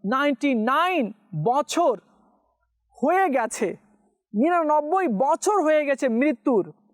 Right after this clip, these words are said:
কিন্তু আজও আমার দেহ থেকে, আমার শিরা অপশিরা, রগ এবং হাড় থেকে মৃত্যুর যন্ত্রণা যায়নি, এখনো মৃত্যুর যন্ত্রণা আমার দেহে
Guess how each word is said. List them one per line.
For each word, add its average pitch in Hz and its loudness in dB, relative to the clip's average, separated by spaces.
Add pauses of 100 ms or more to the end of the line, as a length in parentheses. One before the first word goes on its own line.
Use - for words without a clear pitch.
(280)
কিন্তু 262 2 (180)
আজও 240 0 (420)
আমার 233 -2
দেহ 262 0
থেকে, 226 -4 (300)
আমার 262 0
শিরা 302 0 (100)
অপশিরা, 294 0
রগ 262 2
এবং 226 0
হাড় 330 0
থেকে 240 0 (440)
মৃত্যুর 175 0
যন্ত্রণা 302 0 (440)
যায়নি, 220 0 (300)
এখনো 294 0
মৃত্যুর 214 0
যন্ত্রণা 277 0 (380)
আমার 247 0
দেহে 233 2